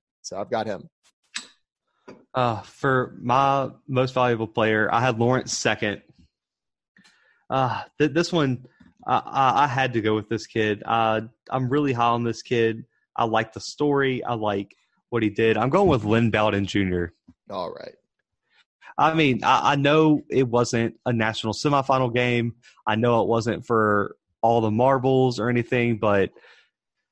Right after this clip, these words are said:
Speaker 2: <sighs> this kid played wide receiver, man, and gave up on his dreams to play wide receiver in the N F L, to play quarterback,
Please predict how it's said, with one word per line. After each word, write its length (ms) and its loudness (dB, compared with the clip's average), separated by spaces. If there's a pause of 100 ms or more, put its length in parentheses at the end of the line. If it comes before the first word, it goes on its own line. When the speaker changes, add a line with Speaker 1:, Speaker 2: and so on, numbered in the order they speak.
(260)
Speaker 2:
<sighs> 440 -6 (100)
this 300 -2
kid 360 2
played 320 0
wide 280 2
receiver, 440 0
man, 300 -4
and 220 -6
gave 300 0
up 200 0
on 220 0
his 320 -2
dreams 680 -2
to 120 -12
play 280 0
wide 160 2
receiver 340 -4
in 60 -2
the 60 -2
N 60 -2
F 180 -4
L, 200 2
to 120 -8
play 180 0
quarterback, 680 -2